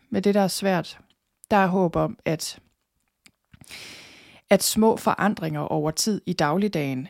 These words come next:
virkelig kan få os ind på en helt ny kurs med tiden. Der er håb om, at vi kan lære noget undervejs i processen. Der er håb om, at selvom vi lever med meget svære ting,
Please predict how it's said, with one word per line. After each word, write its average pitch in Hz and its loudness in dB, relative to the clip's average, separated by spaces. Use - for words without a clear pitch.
virkelig 208 0
kan 151 -6
få 147 -4
os 143 -4
ind 185 -2
på - 0
en 156 -4
helt 180 -2
ny 180 2
kurs - -2
med 156 -6
tiden. 185 0
Der 190 2
er 180 2
håb 185 -2
om, 175 -2
at 160 -6
vi 175 -2
kan 165 -8
lære 156 -2
noget 190 0
undervejs 160 -2
i 180 -6
processen. 190 -4
Der 185 2
er 160 0
håb 185 2
om, 160 0
at - -6
selvom 208 0
vi 190 0
lever 185 2
med 196 2
meget 175 0
svære 185 0
ting, 196 -4